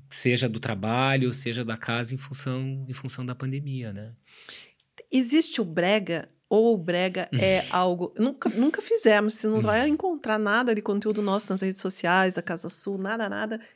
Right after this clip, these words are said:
Speaker 2: em revista. A gente sempre se sentiu mal em pensar o que é brega.
Speaker 1: Aham.
Speaker 2: Ou o que é luxo. Eu também não gosto da palavra luxo.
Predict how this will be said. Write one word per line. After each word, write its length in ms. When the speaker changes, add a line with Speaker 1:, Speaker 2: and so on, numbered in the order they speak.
Speaker 2:
em 140
revista. 500
A 60
gente 180
sempre 300
se 100
sentiu 460
mal 320
em 100
pensar 680
o 100
que 160
é 120
brega. 460
Speaker 1:
Aham. 600
Speaker 2:
Ou 380
o 60
que 140
é 60
luxo. 640
Eu 80
também 240
não 180
gosto 400
da 80
palavra 420
luxo. 540